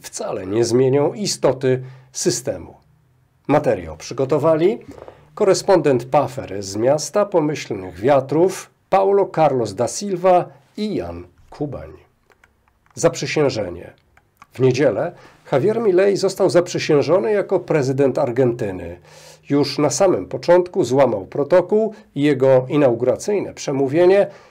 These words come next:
odbyło się nie w kongresie dla politycznych elit, ale na zewnątrz, dla tysięcy zwykłych ludzi. Zgromadzeni skandowali:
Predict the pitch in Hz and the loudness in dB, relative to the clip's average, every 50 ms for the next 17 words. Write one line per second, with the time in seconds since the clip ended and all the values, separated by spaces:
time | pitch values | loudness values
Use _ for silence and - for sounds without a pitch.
0 | _ _ - 202 202 196 180 180 185 190 180 - - - 180 165 147 156 185 180 | _ _ -2 -2 0 2 2 4 6 4 4 2 0 0 0 2 4 2 2 2
1 | - - - 160 156 147 127 127 165 185 165 127 - - 92 85 87 117 120 117 | 0 -2 0 0 2 2 2 2 4 2 2 2 0 -8 -10 -12 -6 -2 -2 -2
2 | - - 131 120 120 123 - 143 131 - 110 90 90 - - - 147 156 185 226 | 0 0 -2 -2 -2 -4 -6 -6 -8 -8 -12 -14 -16 -16 -8 -2 -2 0 0 0
3 | 254 247 - - - - 139 165 196 226 247 254 254 254 226 156 127 139 - 131 | -4 -6 -8 -12 -4 0 2 2 2 2 0 -2 0 0 0 0 2 0 0 0
4 | - - 90 87 92 95 - - - _ _ - - - - _ _ - 123 151 | -2 -10 -12 -14 -14 -14 -16 -16 -18 _ _ -20 -20 -20 -20 _ _ -10 -2 -2
5 | 190 - - - - - 247 - - - 190 175 165 160 - - 180 185 185 175 | 0 -2 -2 -6 -6 -6 -4 -4 0 2 4 4 4 2 0 0 2 2 2 2
6 | - 131 123 123 104 - - 131 127 127 131 - 127 - 151 131 - - - 85 | -2 -2 -2 -4 -4 -4 -4 -4 -4 -4 -4 -4 -4 -2 -2 -2 -4 -6 -16 -18
7 | - _ _ _ _ _ _ _ _ - 120 113 120 139 147 135 139 135 131 180 | -20 _ _ _ _ _ _ _ _ -8 -6 -2 2 2 4 6 4 4 4 4
8 | 220 226 226 226 226 220 208 - _ _ _ - - - - 196 160 139 139 127 | 0 2 0 -2 -4 -6 -8 -12 _ _ _ -16 -6 2 4 4 4 4 2 2
9 | 113 123 117 113 107 107 104 98 95 | 4 4 2 2 2 0 -4 -6 -8